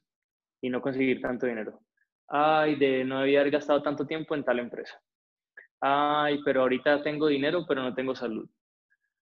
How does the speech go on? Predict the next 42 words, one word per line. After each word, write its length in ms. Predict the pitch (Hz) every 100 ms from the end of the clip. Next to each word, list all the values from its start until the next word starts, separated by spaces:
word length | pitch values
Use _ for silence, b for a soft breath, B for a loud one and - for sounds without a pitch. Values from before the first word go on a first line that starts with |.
| _ -
Ay, 520 | 135 143 143 147 143
pero, 380 | 143 143 143 143
pero, 400 | 131 131 131 123
pero". 300 | 117 104 110
Entonces, 600 | 123 117 139 135 165 165 151
me 100 | 143
da, 200 | 143 147 - 139
ahí 240 | 139 185
yo 80 | 165
me 80 | 147
di 100 | 143
cuenta 360 | 139 120 -
y 60 | 117
me, 220 | 117 113
me 160 | 110 117
di 120 | 117
cuenta 300 | 113 127 120 120
pronto 400 | 123 117 101 - _
y 120 | 120
se 140 | 107 120
lo 80 | 110
dije 140 | 113
a 40 |
mis 120 | 131 131
familiares. 600 | 123 110 110 101 - _ _
Les 100 | 113
dije, 140 | 110 -
"No, 260 | 120 143 - _ _ _
yo 100 | 117
no 80 | 117
voy 100 | 123
a 40 | 131
pasar 320 | 127 - 113 -
trece 300 | 131 - 147
años 280 | 143 143
de 80 | 139
mi 140 | 131 123
vida 360 | 117 113 123 _
sentado 380 | - 113 113 117
en 80 | 127
un 140 | 131
pupitre 520 | 139 143 123 - -